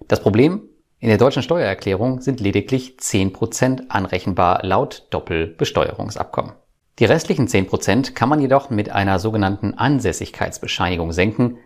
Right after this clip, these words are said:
sodass es am Ende keine Mehrbelastung für euch geben wird. Macht ihr das nicht, bekommt ihr das Geld auch wieder, jedoch dürft ihr dann bei der lettischen Finanzbehörde anklopfen.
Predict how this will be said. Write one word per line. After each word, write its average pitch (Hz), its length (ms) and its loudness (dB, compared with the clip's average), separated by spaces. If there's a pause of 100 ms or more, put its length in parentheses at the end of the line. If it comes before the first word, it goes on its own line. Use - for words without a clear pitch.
(120)
sodass 139 280 2
es 151 80 0
am 131 120 2
Ende 139 560 -2
keine 135 240 0
Mehrbelastung 92 640 -2
für - 220 -4
euch - 280 -2
geben 95 320 -6
wird. - 280 -12 (340)
Macht - 160 0
ihr 131 80 0
das 131 100 0
nicht, 170 300 -2 (300)
bekommt 160 200 -2
ihr 165 60 -6
das - 160 -6
Geld 117 300 -2
auch 156 220 0
wieder, 90 420 -4
jedoch - 300 -2 (280)
dürft 143 140 -2
ihr 131 120 4
dann 92 380 0
bei 107 120 -2
der 104 100 2
lettischen 92 540 -2
Finanzbehörde 90 680 -2
anklopfen. - 600 -8